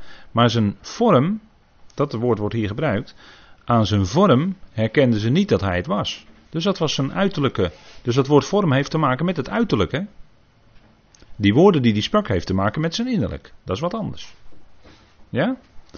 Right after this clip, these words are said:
Dus hebben we nog een vindplaats waarin dat punt duidelijk wordt. Hè? Dat het woord vorm te maken heeft met het uiterlijk. De uiterlijke verschijningshoedanigheid, om het zo maar te zeggen. Hè? Hoe iemand naar buiten toe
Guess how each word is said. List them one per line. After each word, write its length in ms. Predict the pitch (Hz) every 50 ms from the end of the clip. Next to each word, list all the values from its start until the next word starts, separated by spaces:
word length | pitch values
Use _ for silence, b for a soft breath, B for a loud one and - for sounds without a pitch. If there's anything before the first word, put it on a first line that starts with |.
| B B B B _
Dus 120 | - 90
hebben 220 | 107 127 135 151 165
we 60 | 185
nog 260 | 208 190 - - -
een 80 | - 95
vindplaats 640 | 117 120 107 95 90 - 95 98 117 147 165 -
waarin 340 | - 113 110 110 107 104 107
dat 260 | 101 120 127 131 -
punt 280 | - - 131 143 165 165
duidelijk 300 | 190 196 190 156 104 -
wordt. 220 | - 92 80 -
Hè? 100 | - 131 185 208 B B B B B B B B B -
Dat 180 | - 95 90
het 120 | - 98 90
woord 220 | 107 101 92 -
vorm 480 | - - 131 156 170 185 190 185 170 147
te 100 | - -
maken 380 | 101 101 127 147 156 151 - 123
heeft 220 | 127 131 131 -
met 320 | - 117 113 113 - - - - -
het 180 | - 98 - -
uiterlijk. 440 | 143 147 151 - - 82 82 - -
De 60 | -
uiterlijke 600 | - 110 123 117 - 113 110 98 - 107 98 104 B B B B B B B B B B B B B B B B B B -
verschijningshoedanigheid, 3000 | - - 110 - - 139 143 139 127 107 95 90 - - - - _ _ _ _ _ _ - - - - - - - - _ _ _ - - - _ _ _ _ _ _ _ _ _ - - - - 107 117 127 123 123 120 107 90 87 90 82 82 92
om 80 | 92
het 100 | 90 82
zo 160 | - 98 85
maar 140 | 82 82 82
te 100 | 80 -
zeggen. 380 | 85 85 76 71 67 76 78 76
Hè? 240 | - - 101 117 131
Hoe 240 | 131 104 104 113 120
iemand 320 | - 107 107 107 104 98
naar 120 | 98 92 87
buiten 340 | 104 110 110 101 - 98
toe 260 | 92 - 104 98 101